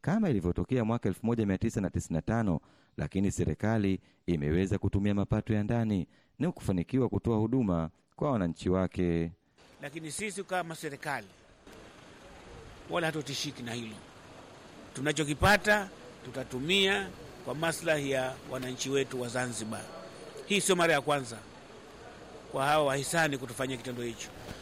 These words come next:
Speaker 2: Mwaka tisini na tano alifanya hivyo hivyo. Baada ya wenzetu kupita huko, wakawaambia nchi mbalimbali, hasa, hasa za, za Ulaya, kwamba wasitoe misaada kwa Zanzibar kwa sababu moja, mbili, tatu.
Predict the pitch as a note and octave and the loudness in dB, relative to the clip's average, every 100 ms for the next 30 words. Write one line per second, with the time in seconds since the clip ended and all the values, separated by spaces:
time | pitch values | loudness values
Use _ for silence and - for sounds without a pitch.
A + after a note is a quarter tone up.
0 | - - E3 E3+ E3 D#3+ F3+ D#3+ F#3+ F3 | -14 -4 0 0 0 0 0 4 4 4
1 | D#3 E3+ F#3+ E3+ D3+ C#3 F3+ E3+ - - | 0 2 4 4 2 0 -4 -6 -18 -20
2 | - - - - - - - D3+ E3+ D#3+ | -20 -20 -20 -20 -20 -16 0 4 6 4
3 | D3+ D3+ D3+ F3 D#3+ C#3+ C#3 E3 D#3 F#3+ | 2 2 0 0 0 -4 -2 0 2 2
4 | F#3+ G3 D#3+ C#3+ C#3 C#3 C#3 E3 D3 C3+ | 4 4 4 4 2 2 4 4 4 2
5 | - - - - - - - D3+ C#3+ C#3+ | -6 -14 -14 -14 -16 -16 -12 -8 -6 -2
6 | C#3+ C#3+ D3+ D#3 D3 D#3 C#3+ D#3+ D3 C#3 | -2 0 0 2 0 0 -2 -4 -4 -2
7 | C3+ B2 C3 - - - - B2+ B2+ D3 | -2 -2 -4 -12 -18 -18 -10 -6 0 2
8 | C3+ G#2 - - - - - - - C#3 | 2 0 -10 -18 -20 -20 -20 -20 -10 -6
9 | C3+ C3 - C3 D3+ C3+ B2+ E3+ F3+ E3+ | -2 -2 -4 -4 -2 -2 0 2 4 2
10 | E3 B2+ A#2+ D3+ C#3+ D3+ D3 B2+ C3 B2+ | 0 -4 -4 -4 -4 -2 -2 -4 -10 -8
11 | C#3+ C#3 C3 C3 A#2+ C3 A#2+ | -6 -6 -6 -8 -8 -8 -8